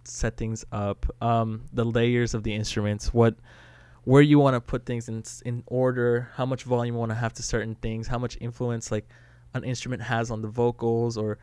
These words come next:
if you wanna drop everything and just have the bass in the background or something like that. It's like all of that influences how the song sounds,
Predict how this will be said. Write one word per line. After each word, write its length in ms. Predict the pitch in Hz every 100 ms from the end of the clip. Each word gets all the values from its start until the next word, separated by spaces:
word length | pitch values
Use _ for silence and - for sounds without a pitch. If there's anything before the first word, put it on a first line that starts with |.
| - - -
if 100 | 117
you 80 |
wanna 140 | 113 107
drop 380 | 110 127 120 120
everything 400 | 117 113 117 110
and 80 | 107
just 140 | 113
have 160 | 117 113
the 80 |
bass 380 | - 113 117 120
in 100 | 120
the 60 | 113
background 440 | 117 110 - 113
or 40 | 120
something 260 | - 143
like 160 | 123 113
that. 160 | 101
It's 140 | 113 120
like 160 | 107 - - -
all 220 | - 139
of 120 | 156 147
that 200 | 139 -
influences 500 | 127 - 131 120 113
how 100 | 120
the 100 | 113
song 380 | - - 110 110
sounds, 540 | - 107 107 117 -